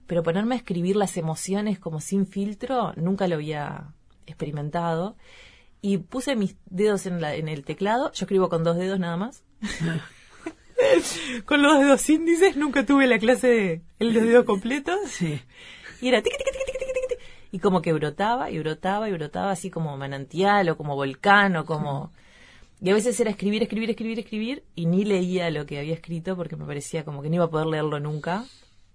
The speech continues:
Speaker 1: Y así pasó un tiempo hasta que me animé a leerlo. Jimena nos, nos mencionaba un autor que ahora no me acuerdo, que era escribir con mate y leer con grapa.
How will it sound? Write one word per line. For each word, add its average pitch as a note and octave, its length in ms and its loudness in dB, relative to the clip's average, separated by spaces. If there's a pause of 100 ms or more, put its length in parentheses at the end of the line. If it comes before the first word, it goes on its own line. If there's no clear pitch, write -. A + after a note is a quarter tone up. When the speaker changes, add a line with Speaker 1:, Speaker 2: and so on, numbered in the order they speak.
(400)
Speaker 1:
Y F#3 80 -10
así E3 220 -8
pasó E3+ 240 -6
un E3+ 100 -4
tiempo G3 260 2
hasta F3 200 -4
que F3 240 -6
me F3 120 -4
animé D3+ 260 -4
a - 20 0
leerlo. D3 500 -2 (1200)
Jimena F3+ 400 -2
nos, E3 200 -2
nos E3 100 -2
mencionaba E3 420 0
un D#3 80 -2
autor E3 280 -4
que D#3+ 100 -4
ahora D#3+ 100 -4
no D#3 80 -4
me C#3 80 -6
acuerdo, D#3+ 480 -2 (340)
que F3+ 120 -4
era F3+ 80 2
escribir F#3+ 500 -4
con G3 180 0
mate A3 520 2
y F#3 100 -2
leer E3+ 240 0
con E3+ 140 -2
grapa. D3 580 -2